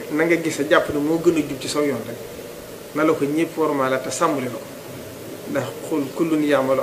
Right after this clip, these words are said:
ala shaakilatihi fa rabbukum a'lamu biman huwa ahda sabila. Am na ci saxaaba yu ko daa wax ne ra'yi sawaabun yaxtamilu xata wa ra'yu xayrin xata'un yax-, yaxtamilu sawaab. Kon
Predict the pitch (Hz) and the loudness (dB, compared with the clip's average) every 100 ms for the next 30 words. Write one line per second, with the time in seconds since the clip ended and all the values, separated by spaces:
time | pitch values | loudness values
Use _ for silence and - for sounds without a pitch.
0 | 123 139 135 - 160 147 143 139 123 107 | 2 4 4 4 2 2 0 -2 -4 -6
1 | - - - - - - - - - 156 | -12 -12 -12 -12 -14 -14 -14 -8 0 2
2 | 147 147 147 135 131 - 123 131 127 - | 2 0 -2 -2 -2 -2 -2 -2 -2 -2
3 | - 135 143 139 127 123 127 123 - 123 | -6 -6 -2 0 0 -2 -4 -4 -4 -6
4 | 120 - - - - - - - - - | -8 -10 -14 -14 -14 -14 -14 -16 -16 -16
5 | - - - - - - 143 143 135 - | -14 -14 -14 -14 -12 -4 2 4 4 2
6 | 170 - - - - - - - - 143 | -4 -6 -8 -16 -16 -16 -16 -10 -6 -4
7 | 143 131 131 123 139 139 131 131 120 143 | 0 2 2 -2 6 6 6 4 0 -2
8 | 180 147 127 139 135 135 135 139 135 - | -2 -2 2 4 4 4 2 2 2 0
9 | 147 139 127 - - - - - - - | 0 0 -2 -2 0 0 -2 -10 -12 -14
10 | - - - - - - - 147 165 175 | -14 -14 -14 -14 -14 -12 2 6 8 8
11 | 156 135 156 151 123 104 - - - - | 6 4 4 4 2 -2 -12 -16 -14 -8
12 | - 175 - 156 147 151 - - 143 - | 0 2 2 0 0 -2 -6 -6 -6 -2
13 | 151 131 117 - 127 120 - - - - | -2 -2 -2 0 0 0 -6 -12 -12 -14
14 | - - - - - - - - - | -12 -12 -14 -14 -14 -14 -10 0 2